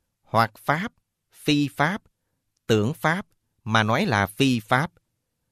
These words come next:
Hoặc pháp, phi pháp, tưởng phi pháp mà nói là pháp. Hoặc pháp,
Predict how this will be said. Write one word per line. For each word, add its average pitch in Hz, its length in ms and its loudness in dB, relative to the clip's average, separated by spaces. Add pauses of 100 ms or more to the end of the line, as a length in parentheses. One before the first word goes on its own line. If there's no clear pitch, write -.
(180)
Hoặc 110 320 -2
pháp, 156 340 -4 (380)
phi 143 380 0
pháp, 147 320 -2 (480)
tưởng 110 280 4
phi 139 280 0
pháp 156 320 -4 (400)
mà 107 200 2
nói 113 280 2
là 101 200 0
pháp. 131 320 -4 (960)
Hoặc 107 320 0
pháp, 151 340 -4